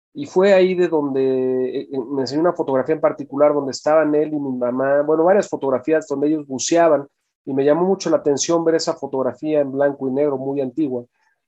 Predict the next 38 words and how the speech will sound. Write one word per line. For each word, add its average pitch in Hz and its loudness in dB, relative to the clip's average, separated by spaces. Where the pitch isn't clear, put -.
donde 123 0
estaban 147 0
con 139 -2
estos 143 -6
equipos 147 -8
de 131 0
buceo, 127 -6
con 143 -2
estas 139 -4
mangueras, 139 0
con 135 -6
estos 135 -8
visores. 135 -4
Yo, 139 0
yo 143 -2
pensé 147 -2
que 151 -2
eran, 135 -2
eran 139 -2
astronautas 127 -2
en 127 -4
esa 143 2
época, 120 -6
¿no? 135 -2
Pues 123 -10
digo, 120 -4
no 127 0
había 127 2
lo, 117 -6
la 123 -6
comunicación 127 -2
que 143 -4
hay 139 0
hoy 135 0
en 123 -2
día 139 0
para 117 -2
poder, 131 -2